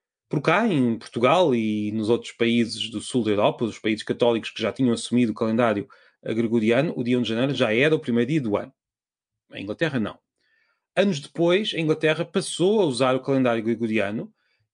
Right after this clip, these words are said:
e, ao mesmo tempo, e para isso, aliás, retirou onze dias ao calendário e alterou o início do ano para o dia um de janeiro. Resultado,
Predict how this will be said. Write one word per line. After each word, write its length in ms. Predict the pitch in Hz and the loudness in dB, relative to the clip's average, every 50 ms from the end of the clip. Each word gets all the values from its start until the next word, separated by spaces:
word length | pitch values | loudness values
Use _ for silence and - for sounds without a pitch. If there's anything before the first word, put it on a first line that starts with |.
| _ _ | _ _
e, 160 | 156 147 147 | -6 -2 0
ao 80 | 143 156 | 2 2
mesmo 280 | 190 208 180 190 185 | 2 2 2 0 0
tempo, 600 | - 175 175 190 202 - _ - 214 233 - - _ _ | 0 0 0 0 -2 -6 _ -8 -6 -6 -6 -8 _ _
e 140 | - 165 156 | -10 -10 -2
para 160 | - 180 170 | 0 2 2
isso, 300 | 143 165 220 214 - 170 | 2 2 0 0 0 2
aliás, 360 | 135 123 123 139 175 208 - | 4 4 4 4 2 2 0
retirou 460 | - - - 190 170 170 185 185 - - | -6 -4 -2 0 4 4 2 2 0 0
onze 400 | 180 202 247 269 269 - 151 139 | 2 2 4 4 2 0 -2 -4
dias 280 | 135 151 143 131 113 | -2 2 2 2 2
ao 80 | 123 123 | 2 -2
calendário 600 | - 120 120 117 107 101 87 85 95 131 165 180 - _ _ _ _ _ _ _ _ _ - | 0 -2 0 0 0 -2 -4 -6 -8 -10 -10 -12 -14 _ _ _ _ _ _ _ _ _ -2
e 100 | - 147 | 2 2
alterou 600 | 147 147 147 - - 160 156 160 175 190 - - | 2 2 0 -2 0 2 2 2 2 2 0 -4
o 100 | - 165 | -4 -2
início 300 | 175 165 160 151 - 170 | -2 0 0 -2 -2 -4
do 160 | 147 151 143 | -2 0 0
ano 140 | 147 160 175 | 0 0 0
para 220 | - - 170 165 165 | -2 -2 -2 0 -2
o 40 | |
dia 180 | 139 127 127 131 | -2 -2 -2 -2
um 140 | 131 139 139 | -2 -2 -2
de 80 | 127 | -2
janeiro. 300 | 151 151 147 120 101 - - _ _ _ | -2 -2 -2 -2 -4 -4 -8 _ _ _
Resultado, 480 | - 143 170 156 - 127 101 - - | -6 -4 -2 0 0 0 0 -2 -6